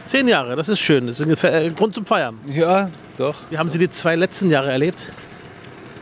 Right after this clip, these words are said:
Speaker 2: Schwer. Die waren anstrengend, die waren schwierig, die waren finanziell schwer gewesen.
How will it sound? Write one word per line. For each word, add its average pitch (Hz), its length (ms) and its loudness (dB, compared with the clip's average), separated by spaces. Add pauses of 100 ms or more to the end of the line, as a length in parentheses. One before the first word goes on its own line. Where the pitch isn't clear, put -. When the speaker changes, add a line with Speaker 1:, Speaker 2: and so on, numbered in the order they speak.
Speaker 2:
Schwer. 123 480 0 (880)
Die 131 80 -8
waren 139 160 2
anstrengend, 110 500 -4
die 113 60 -10
waren 127 140 -2
schwierig, 123 680 -2
die 110 140 -6
waren 110 400 -2 (1400)
finanziell 160 500 0
schwer 110 320 0
gewesen. 101 560 -4